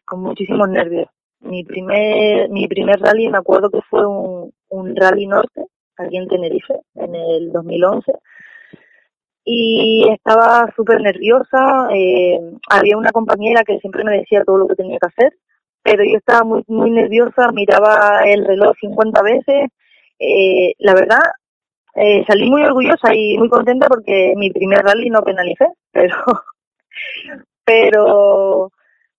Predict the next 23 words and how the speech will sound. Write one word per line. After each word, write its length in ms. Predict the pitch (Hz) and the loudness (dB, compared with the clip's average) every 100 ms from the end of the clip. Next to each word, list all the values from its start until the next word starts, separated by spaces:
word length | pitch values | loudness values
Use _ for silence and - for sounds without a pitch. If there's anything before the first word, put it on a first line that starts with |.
| - | -2
pero 200 | 214 214 | 2 2
siempre 280 | 220 233 262 | 2 4 4
muy 120 | 262 | 4
nerviosa, 580 | 254 247 254 277 - 277 | 2 2 2 0 2 0
siempre 260 | 269 254 262 | 2 0 2
mirando 300 | 247 240 254 | 2 2 2
el 80 | 254 | 2
reloj, 520 | 233 240 247 254 220 | 2 4 4 4 2
siempre 360 | - 240 247 247 | 0 -2 2 0
diciéndole, 400 | 233 254 254 226 | 0 0 2 2
"Lo 100 | 226 | 2
hago 140 | 254 | 2
bien", 220 | 262 269 226 | 2 0 -2
y 100 | 214 | 0
yo 60 | |
le 140 | 214 214 | 2 2
decía, 280 | - 196 196 | 2 2 4
"Lo 120 | 214 | 2
hago 80 | 247 | 2
bien", 180 | 262 233 _ - | 0 -2 _ -8
que 100 | 185 - | -8 -4
sí, 140 | 285 | -2
tranquila. 520 | 233 202 - 277 202 | 0 0 -2 -2 -2